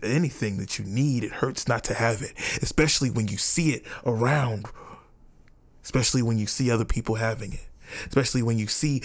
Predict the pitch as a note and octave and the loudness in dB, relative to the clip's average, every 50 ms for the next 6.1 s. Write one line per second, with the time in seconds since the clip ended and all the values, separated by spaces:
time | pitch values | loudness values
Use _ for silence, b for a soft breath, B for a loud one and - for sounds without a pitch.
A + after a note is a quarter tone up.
0 | B B B B G#2+ G#2+ A2+ A2 - - - - - - G#2 - - G#2+ G#2 G#2 | B B B B 0 2 2 2 0 -2 -4 -4 -4 -4 -4 -4 -4 -2 -2 -2
1 | G2+ - - - G2+ - - F#2+ G2+ G#2+ G2+ G2 - - - - F#2+ - - - | -4 -4 -4 -6 -6 -4 -4 -4 -2 -2 -4 -4 -6 -8 -8 -8 -8 -6 -4 -4
2 | G2+ F#2+ F#2+ F#2+ F#2+ F#2 F#2+ F2 B B B B - - E3+ D#3+ C#3+ A2+ B B | -4 -4 -4 -6 -6 -6 -6 -6 B B B B 0 0 2 2 0 0 B B
3 | B B B - A2 G#2 A2 A#2 A#2 A2+ A#2+ A2+ - G#2 G#2 - A2+ G#2+ - B | B B B -4 -2 0 2 2 2 0 0 -4 -4 -4 -4 -2 -2 -2 -2 B
4 | B B A#2+ A2+ A2 - - A2+ - G#2 G#2 A2+ A2+ A2 G#2 A2+ G#2+ - - G2+ | B B -2 0 0 0 -2 0 0 0 0 2 2 2 2 0 -2 -2 -2 -4
5 | F#2 - B B B G#2+ - G#2+ F#2+ - - B2 A#2+ A2 G#2+ G#2 G2 - - F#2+ | -4 -4 B B B -4 -4 -4 -4 -2 0 0 2 2 2 0 0 -2 -4 -4
6 | F#2 | -6